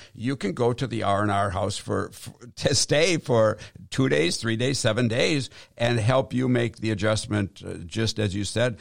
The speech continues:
get away from the circumstances, get away from the anger, get away from whatever might be on your mind, and get a fresh look at it,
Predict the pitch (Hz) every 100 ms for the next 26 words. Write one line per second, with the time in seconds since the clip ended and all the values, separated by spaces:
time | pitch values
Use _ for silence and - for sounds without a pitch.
0 | - _ 110 117 120 135 135 131 - 127
1 | - 117 - 117 120 107 98 101 107 117
2 | 110 110 117 113 113 101 101 110 107 110
3 | 104 104 101 107 104 101 104 101 98 95
4 | 101 101 101 101 - 113 110 117 120 131
5 | 117 113 113